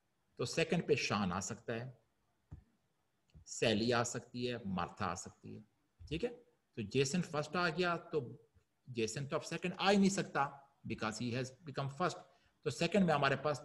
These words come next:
तीन और लोग हैं, इनमें से कोई एक भी आ सकता है। तो आपका पहला outcome है Jason Sean,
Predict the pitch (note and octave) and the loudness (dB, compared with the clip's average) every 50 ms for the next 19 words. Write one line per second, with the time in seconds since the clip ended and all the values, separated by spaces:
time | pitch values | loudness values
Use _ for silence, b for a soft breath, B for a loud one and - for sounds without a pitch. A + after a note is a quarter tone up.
0 | - - E3+ E3+ F3 F3 F3 F3 - - - C#3 C3+ C#3 D3 C#3 B2 A#2+ A#2 A#2+ | -6 -2 0 2 2 2 2 0 -2 -4 -2 0 2 2 2 2 2 2 2 2
1 | A#2 - G#2 G#2+ B2 B2+ - C3+ C#3 C#3 C#3 C3 - D3 C3 - - E3+ E3+ E3+ | 0 0 -2 -4 -4 -6 -6 -6 -4 -4 -4 -2 -4 -6 -6 -4 -2 0 0 0
2 | - A2 B2 C3 B2+ C3 - A2+ F#2+ F2+ F#2+ - G#2 G2 - G2+ G2+ G#2 - - | 0 0 0 0 0 0 -2 -2 -2 -2 -4 -6 -10 -12 -10 -8 -8 -8 -6 -6
3 | C3 - A#2+ B2+ B2+ - - B2+ - - C#3 D3 D#3+ E3 D#3 D3 C3+ - - C#3+ | -6 -4 -4 -4 -4 -2 -4 -4 -2 0 0 2 4 6 6 4 4 2 0 0
4 | C3 B2+ A#2+ A#2 B2 B2 G#2+ G2 G#2+ B2 B2 C3+ C3 - - D3+ D#3 D#3 D#3 - | 0 2 2 2 0 0 -2 -2 0 2 2 2 2 -2 -4 -4 -6 -6 -8 -12
5 | - - - F#2 E2 E2+ E2+ F2+ | -12 -8 -4 -4 -2 -4 -4 -8